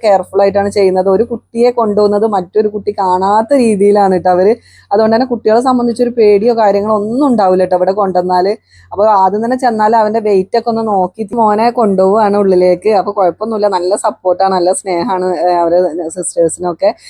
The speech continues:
പിന്നെ ഇവിടെ ബ-, പി കെ എമ്മിൽ വലിയൊരു ബിൽഡിംഗ് തന്നെ ഒരു പണി കഴിപ്പിച്ച് കഴിഞ്ഞിട്ടുണ്ട്. ഇനി എല്ലാ സൗകര്യങ്ങളോടും കൂടി, ഏ, ഉടനെ തന്നെ അവിടെ പ്രവർത്തനം ആരംഭിക്കും. അതൊക്കെ അവർ നമ്മളോട് സംസാരിച്ചു. അപ്പൊ പാണ്ടിക്കാടിനെ സംബന്ധിച്ചുള്ള ഒരു മുതൽക്കൂട്ടായിരിക്കും ഈ ഒരു പി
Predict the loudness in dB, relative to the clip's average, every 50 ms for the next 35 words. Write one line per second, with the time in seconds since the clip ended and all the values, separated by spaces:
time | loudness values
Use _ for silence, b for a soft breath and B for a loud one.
0 | B B _ -2 0 0 2 0 0 0 0 0 0 -2 -2 -4 -4 -4 -2 -4
1 | -4 -4 -2 -2 -2 -2 0 0 0 0 -2 -2 -2 0 0 0 0 0 0 0
2 | 0 0 0 -2 -2 -2 -4 -2 -2 -2 -2 -2 -2 -4 -4 -2 0 0 -2 -2
3 | -4 -8 -8 -6 -2 0 0 0 0 0 -2 -4 -4 -6 -4 -2 0 0 0 0
4 | -2 -2 0 0 0 0 0 0 0 0 0 0 -2 -2 -2 -2 -2 -2 -2 -2
5 | -4 -2 0 0 0 -2 -2 -4 -4 -4 -4 -4 -4 -4 -2 -2 -2 -2 -2 -2
6 | -2 0 0 0 -2 -2 0 0 0 0 0 -2 -4 -2 -2 -2 0 -2 -2 -4
7 | -4 -6 -4 -6 -8 -8 b b b b b b -4 -2 -2 0 0 0 0 0
8 | 0 0 0 0 0 0 -2 -2 -2 -2 0 0 0 0 0 -2 -2 -2 -2 0
9 | 0 0 0 0 0 -2 -2 -2 -2 -2 -2 -2 -2 -2 -4 -4 -4 -4 -4 -4
10 | -4 -4 -4 -2 -2 -2 0 0 0 0 0 0 0 0 -2 -2 0 0 0 0
11 | 0 0 0 2 2 2 2 0 0 -2 -4 -4